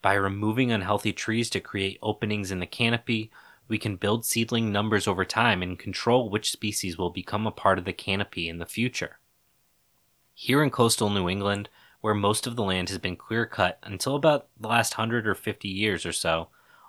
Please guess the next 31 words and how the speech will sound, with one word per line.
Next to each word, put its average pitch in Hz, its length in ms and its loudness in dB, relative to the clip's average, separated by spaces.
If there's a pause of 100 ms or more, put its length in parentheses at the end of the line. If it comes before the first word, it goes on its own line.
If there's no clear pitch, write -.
(120)
almost 120 320 2 (140)
all 110 320 4
of 113 100 -4
the 120 80 -2
forests 101 440 0
here 92 180 2
are 85 200 -2
pine 104 420 0
oak 98 320 -6 (100)
ecoregions. 85 840 -8 (1000)
If 110 140 -6
you 104 100 0
walk 95 360 4
through 107 200 -2
the 104 80 -2
forest, 104 480 0
you're 104 120 -2
almost 113 460 -2
guaranteed 113 680 0
to 90 80 -6
see 92 260 -2
large 95 440 2
pine 113 280 2
trees 85 380 -6 (300)
with 117 160 -8
almost 113 400 2
no 104 220 2
branches 101 560 0 (140)
until 104 260 -2
the 92 80 -4
canopy, 107 680 -4